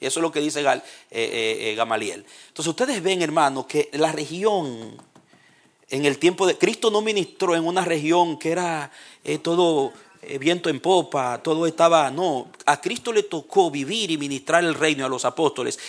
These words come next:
en un ambiente de tensión terrible, hermano.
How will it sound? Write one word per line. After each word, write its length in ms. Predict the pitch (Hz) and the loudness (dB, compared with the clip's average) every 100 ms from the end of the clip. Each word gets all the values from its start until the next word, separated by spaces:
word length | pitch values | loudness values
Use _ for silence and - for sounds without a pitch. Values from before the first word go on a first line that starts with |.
| - | -2
en 160 | 135 | 0
un 120 | 160 175 | 2 2
ambiente 580 | 151 143 170 135 127 | 2 2 2 0 -4
de 100 | 127 | -4
tensión 600 | 127 135 117 - 156 156 | -4 -6 -4 -2 -2 -2
terrible, 500 | 147 113 135 147 110 | -6 -6 -6 -6 -6
hermano. 480 | 107 110 117 113 - | -8 -6 -8 -10 -20